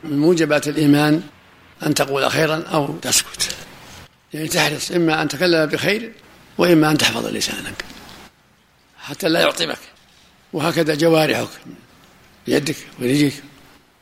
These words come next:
بصرك، فرجك، كل ذلك يجب الحرص على حفظه وصيانته. فالعين تزني وزناها النظر، والأذن تزني وزناها الاستماع،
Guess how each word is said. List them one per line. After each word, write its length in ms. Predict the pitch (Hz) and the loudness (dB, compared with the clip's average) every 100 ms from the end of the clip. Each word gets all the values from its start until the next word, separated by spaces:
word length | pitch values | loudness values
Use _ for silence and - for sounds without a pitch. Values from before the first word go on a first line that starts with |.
| - | -6
بصرك، 380 | 131 139 143 135 - - | -2 0 0 -4 -10 -8
فرجك، 380 | 139 147 135 143 - - - _ - | 0 0 2 -2 -6 -20 -20 _ -8
كل 220 | 247 185 | -2 -2
ذلك 280 | 160 185 220 | 0 -2 -2
يجب 380 | 208 185 175 - | 2 2 0 -4
الحرص 400 | 123 165 - - | -4 -4 -4 -8
على 200 | 139 135 | -8 -4
حفظه 320 | 160 147 131 - - - - | -2 -2 -4 -12 -20 -20 -8
وصيانته. 580 | 143 - 175 175 127 107 - - - _ _ _ _ 147 | -2 0 0 -2 -4 -8 -14 -20 -20 _ _ _ _ -8
فالعين 360 | 151 170 175 | -4 0 0
تزني 360 | 147 175 175 185 | 2 0 2 4
وزناها 400 | 180 160 160 151 | 4 4 2 2
النظر، 340 | 143 165 131 - - _ _ - - - - - - - _ - | 0 0 -6 -12 -20 _ _ -20 -20 -20 -20 -20 -20 -20 _ -6
والأذن 360 | 151 175 175 | 2 6 6
تزني 300 | 156 170 175 | 6 2 4
وزناها 420 | 175 165 165 165 160 | 4 4 2 2 2
الاستماع، 580 | 147 - 160 165 139 | 2 4 4 2 -4